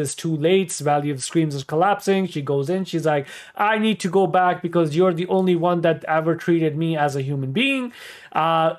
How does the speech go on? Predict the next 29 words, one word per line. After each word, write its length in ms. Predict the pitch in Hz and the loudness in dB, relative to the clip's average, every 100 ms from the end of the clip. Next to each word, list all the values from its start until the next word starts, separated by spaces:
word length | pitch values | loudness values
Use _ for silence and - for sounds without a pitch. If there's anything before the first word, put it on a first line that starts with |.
| - | -2
I 160 | 170 | -2
can't 340 | 170 180 180 175 | 0 0 0 2
let 240 | 165 165 | 0 2
the 100 | 151 | 0
real 280 | 143 175 170 | 2 2 4
world 240 | 160 156 | 2 2
get 160 | 151 147 | 0 -2
destroyed 420 | 143 - 202 202 | -8 0 0 0
because 260 | 151 170 135 | 0 -2 0
that's 280 | 170 180 | 0 0
where 100 | 156 | -2
Ichigo 480 | 139 220 - 202 202 | -2 -4 -6 0 0
lives. 420 | 202 214 214 190 - - _ | 2 2 2 -2 -10 -20 _
So 280 | - 185 170 | 0 2 2
deuce." 580 | 170 165 120 - - _ _ _ _ | 0 -2 -2 -8 -10 _ _ _ _
Jumps 320 | - 196 190 208 | -2 0 2 2
in, 220 | 220 190 | 2 2
dies. 640 | 170 190 190 190 165 - _ _ | 2 2 4 2 0 -8 _ _
Ichigo's 400 | 160 180 185 165 | -4 0 0 2
like, 160 | 170 | 2
"What 200 | 147 180 | 2 2
the 120 | 180 170 | 2 2
hell?" 440 | 185 180 180 175 _ _ _ _ | 2 4 2 -2 _ _ _ _
She 240 | - - 165 | -8 -2 0
survives, 580 | 170 151 180 190 185 | 0 2 2 2 2
actually. 800 | 180 180 - 180 170 170 165 170 - _ _ | 2 0 0 2 4 4 2 -6 -16 _ _
But 260 | 165 160 151 | 0 2 0
when 260 | 156 160 | 0 0
she, 220 | 160 - | 0 -2